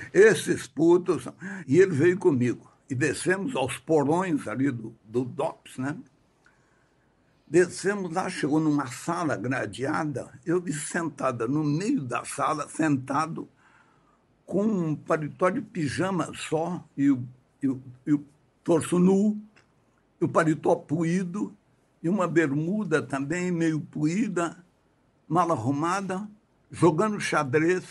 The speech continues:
com o Chamorro, um líder sindical, Mário Schember.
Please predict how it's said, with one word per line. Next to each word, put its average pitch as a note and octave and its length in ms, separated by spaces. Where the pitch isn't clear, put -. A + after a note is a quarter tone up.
com D#3 180
o D#3+ 40
Chamorro, D3+ 680
um C3+ 40
líder C#3+ 460
sindical, - 640
Mário D3 300
Schember. C#3+ 600